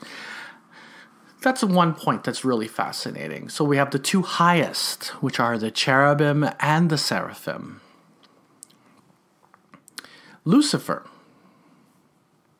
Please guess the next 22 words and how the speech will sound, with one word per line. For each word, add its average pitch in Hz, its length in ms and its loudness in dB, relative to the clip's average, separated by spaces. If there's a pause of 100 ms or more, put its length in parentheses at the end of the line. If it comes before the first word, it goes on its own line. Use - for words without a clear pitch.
(600)
was 151 240 0
the - 320 -2
highest - 760 2 (540)
of 127 260 2
the 120 60 0
highest 151 920 4 (120)
choir 113 420 4
of 117 160 -2
angels. - 720 -8 (360)
So 185 140 -2
he 220 120 2
was 190 640 2 (1000)
top. - 460 -4 (580)
He 120 120 2
was 104 360 -2
the 110 280 -2
perfection 131 640 2
of 92 120 -8
God, 95 260 -2
you 101 80 -4
may 92 100 -4
say, - 320 -6